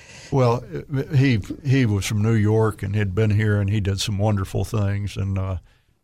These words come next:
uh, I really liked him, and he liked me. And, uh,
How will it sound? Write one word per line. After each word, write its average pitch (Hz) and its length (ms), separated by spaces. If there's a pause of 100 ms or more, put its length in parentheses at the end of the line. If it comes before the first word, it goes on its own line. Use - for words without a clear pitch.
uh, 95 420 (800)
I 131 120
really 110 380
liked 107 360
him, 117 200 (120)
and 110 200
he 110 120
liked 101 360
me. 101 400 (580)
And, 101 340
uh, 95 300